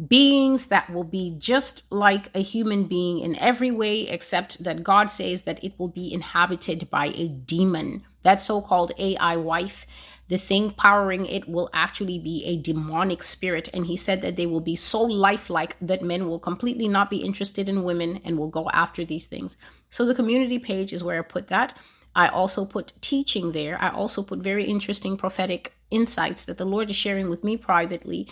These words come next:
And some of these things, not all of them, I do share them on the community page, but you can only see that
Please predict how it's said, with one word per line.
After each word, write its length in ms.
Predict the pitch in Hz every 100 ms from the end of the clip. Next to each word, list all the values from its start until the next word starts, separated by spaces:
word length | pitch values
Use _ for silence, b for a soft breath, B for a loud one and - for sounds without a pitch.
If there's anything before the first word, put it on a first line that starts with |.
| B B
And 120 | 160
some 200 | 214 254
of 120 | 254
these 240 | 269 262
things, 400 | - 160 165 180
not 260 | - 185 -
all 220 | 180 175
of 140 | 165 170
them, 240 | 156 160
I 80 | -
do 180 | 165 185
share 280 | - 165 156
them 160 | 160 -
on 160 | 165
the 80 | 165
community 520 | 170 170 165 165 160
page, 340 | 160 160 165 -
but 160 | - -
you 60 |
can 140 | 170 160
only 260 | 180 190
see 280 | 196 - 196
that 300 | - - -